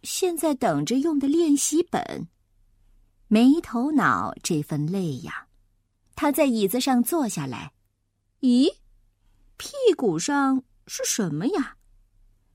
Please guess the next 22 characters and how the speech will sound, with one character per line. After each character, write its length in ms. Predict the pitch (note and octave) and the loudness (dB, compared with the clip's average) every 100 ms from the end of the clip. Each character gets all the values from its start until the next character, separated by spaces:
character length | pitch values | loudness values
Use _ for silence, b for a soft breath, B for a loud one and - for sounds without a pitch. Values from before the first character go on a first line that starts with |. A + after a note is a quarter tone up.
| _ - | _ -4
他 120 | A#3+ | 0
一 140 | A#3 | 2
摸， 320 | G#3+ A#3 C4 - _ _ B B B - | 4 4 2 -2 _ _ B B B -2
屁 260 | F4 E4 | 2 2
股 120 | D4 | 2
口 240 | D4+ D4 A3 | 0 2 2
袋 220 | D4 D4 | 4 2
里 320 | B3+ G#3 G#3+ B B | 2 0 -2 B B
不 140 | D4+ | 0
正 300 | E4 G4+ G4 | 2 2 0
是 120 | F4 D4+ | 0 0
练 280 | D4 C4+ | 2 2
习 160 | C4 D4 | 2 0
本 200 | B3+ F3+ | 0 0
吗？ 280 | D3 E3+ C4+ _ _ _ _ _ _ _ _ _ | 0 -2 -4 _ _ _ _ _ _ _ _ _
没 260 | A3+ A#3+ | 4 4
头 280 | B3+ B3+ A3+ | 4 2 4
脑 340 | A#3+ E3+ D#3 D#3+ | 4 4 2 0
松 300 | - G#3 G3+ | 0 0 0
了 100 | F3 | -2
口 240 | - A2 | -4 -6
气， 460 | - - G#3 C3+ | -6 -4 -4 -4